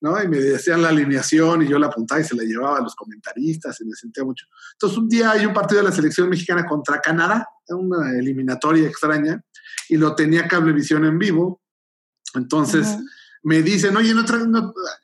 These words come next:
Speaker 1: alguien que, que te traigas para que nos ayude con las estadísticas?". Dije, "Tengo un amigo, yo lo traigo". Entonces, le hacen,
Speaker 2: <laughs>
Speaker 1: le hacen su memo de acceso a Jordi, va. Yo hacía el resumen,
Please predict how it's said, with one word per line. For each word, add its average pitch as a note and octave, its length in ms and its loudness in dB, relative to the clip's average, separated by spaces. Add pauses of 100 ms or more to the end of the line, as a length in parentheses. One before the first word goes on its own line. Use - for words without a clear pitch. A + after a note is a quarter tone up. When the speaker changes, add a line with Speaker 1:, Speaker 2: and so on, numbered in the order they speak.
Speaker 1:
alguien A3 320 2
que, G3 140 0 (100)
que D#3+ 560 4
te D#3+ 100 0
traigas G3+ 360 0
para D#3 160 0
que D#3+ 120 0
nos D#3+ 120 0
ayude F#3 140 4
con G3 120 2
las F3 120 0
estadísticas?". E3+ 560 0
Dije, D#3 180 -2 (140)
"Tengo B2 260 -6
un D#3 80 0
amigo, F#3+ 440 -2
yo D3 80 0
lo F3 120 2
traigo". G3 280 0 (580)
Entonces, D3 360 -4
le C3+ 100 -2
hacen, D#3 400 0
Speaker 2:
<laughs> D#3+ 40 -2
Speaker 1:
le D#3+ 60 4
hacen D#3+ 240 2
su E3+ 100 0
memo D#3+ 260 4
de E3 80 2
acceso E3+ 320 0
a - 60 2
Jordi, F3+ 440 2
va. E3 320 0 (320)
Yo F3+ 100 2
hacía F#3 200 2
el F#3 100 2
resumen, F#3 720 2